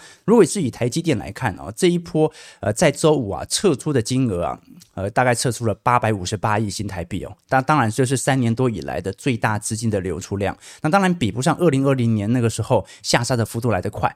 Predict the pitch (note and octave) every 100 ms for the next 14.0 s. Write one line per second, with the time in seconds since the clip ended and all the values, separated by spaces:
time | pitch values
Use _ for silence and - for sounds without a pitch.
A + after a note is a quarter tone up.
0 | _ A2 B2+ F3+ C3+ C3+ B2+ C3 A#2+ A#2
1 | A2 F2+ F#2+ F2 - - - E3 A#3 F#3
2 | C3 G#2 - - G#2 C3 G3+ G3 C3 G2+
3 | - - - A2 - _ _ B2+ C#3+ D3+
4 | D#3+ D#3 - D3 - D2 - - - B2
5 | A2+ A2 B2+ B2+ - F#2 A#2 G2 D2+ G#2
6 | A2+ F#2+ - - - _ - A#3+ G#3+ -
7 | - F2 F#2+ E3 E3+ F#2+ G#2+ G2+ - -
8 | F2 F#2+ - _ _ _ - _ - -
9 | F3+ - C#3+ G#3 G3 C3+ C#3 G#2+ - -
10 | - - - - - F#2 F#2+ - - -
11 | G2 F2+ - G#2+ - - - _ _ _
12 | F#3 F3 C#3 F3 E3 C#3 C#3 C#3 B2+ A#2
13 | - A#2+ A2+ A#2+ F#2+ G2+ - F2 F2